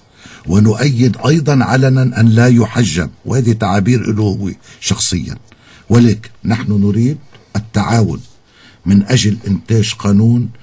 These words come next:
يلحظ اتفاق الطائف الذي تحدث عن المناصفة الفعلية. أنت لا يجوز أن ترضى ولا يرضى وليد بايك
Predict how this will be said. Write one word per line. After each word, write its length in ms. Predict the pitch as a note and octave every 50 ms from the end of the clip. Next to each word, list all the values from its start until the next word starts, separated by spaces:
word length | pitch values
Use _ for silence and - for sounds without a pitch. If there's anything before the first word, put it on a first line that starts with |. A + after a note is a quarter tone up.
| - - _ -
يلحظ 500 | F2 G2 B2 C#3 C3 - - G2+ - -
اتفاق 520 | - - - - G2 G2 - G#2 G#2+ - -
الطائف 520 | F#2 - - A2+ A2+ - - G#2 - -
الذي 300 | A2 A2 A2 G#2 A2 A2
تحدث 580 | A2 A2+ - - - A2+ A2 - - A2+ - A2+
عن 240 | G#2 F2 A2 A2+
المناصفة 640 | A2+ A2 G#2+ A2 A2 A2+ A#2+ A#2 - B2 A2+ - A#2
الفعلية. 560 | A2+ - - - G1+ A2 - - - - - _ _ _ - - - - - - _ -
أنت 260 | - C3 B2+ A2 A2+
لا 180 | G#2+ A2+ A2+ A2+
يجوز 460 | A#2+ B2 A#2+ A2 G#2+ A#2 A#2 G#2+ - - G#2
أن 140 | G2 - -
ترضى 320 | - B2 - D#2+ D2 F2
ولا 280 | F2 F2+ F#2+ G2+ A2 G#2+
يرضى 320 | G#2 G2+ G2+ - - G2+
وليد 380 | F#2+ F#2 F2 D#2+ F2 E2 - D#2+
بايك 300 | F#2 F#2+ G#2+ A#2+ A#2